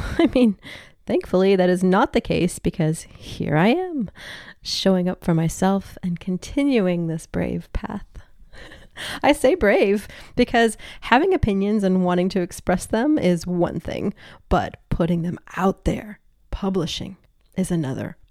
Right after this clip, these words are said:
altogether different beast. Think of the rush and of nerves that you get when you do public speaking. You know what I'm saying? So I'm all rested up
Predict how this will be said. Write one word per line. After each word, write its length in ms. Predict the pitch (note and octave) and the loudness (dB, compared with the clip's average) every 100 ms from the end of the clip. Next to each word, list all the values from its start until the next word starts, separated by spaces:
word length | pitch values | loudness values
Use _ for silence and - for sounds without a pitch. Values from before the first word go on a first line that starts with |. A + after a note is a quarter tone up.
| _ - | _ -2
altogether 680 | E3+ C#3+ C#3 - B2 F2 G2 | 2 2 0 -8 -10 -8 -8
different 340 | E3 - - | -8 -8 -6
beast. 500 | - - - - - - _ _ _ _ _ _ _ - | -6 -6 -10 -12 -18 -20 _ _ _ _ _ _ _ -12
Think 220 | - A#3+ A3 | 0 2 4
of 120 | E3+ | 2
the 100 | E3+ | 0
rush 420 | D#3+ C3+ - - - - | 0 -2 -4 -10 -12 -6
and 380 | F3+ F3+ E3 - | -2 -2 -2 -4
of 240 | D3 D#3 E3 | -6 -6 -4
nerves 420 | E3+ D3 D3+ - | -4 -4 -6 -8
that 120 | - | -8
you 140 | E3 D#3+ | -6 -4
get 260 | C#3+ - A3 | -4 -6 -6
when 200 | E3 D#3+ | -6 -4
you 80 | |
do 140 | D3 - | -6 -6
public 320 | - - - | -8 -8 -10
speaking. 420 | - - - F#3 - _ _ _ _ _ _ _ - - | -10 -12 -12 -16 -20 _ _ _ _ _ _ _ -16 -4
You 60 | |
know 60 | F#3 | -2
what 60 | |
I'm 40 | E3+ | 0
saying? 280 | F3 F3+ F#3 _ _ _ _ _ _ _ - - - - - - _ _ _ | 0 -2 -2 _ _ _ _ _ _ _ -20 -20 -20 -20 -20 -20 _ _ _
So 160 | - | 0
I'm 120 | F3+ F3 | 2 4
all 140 | G3+ | 4
rested 380 | C4 A#3 - G3+ | 4 2 -2 -2
up 220 | A3 - | -4 -6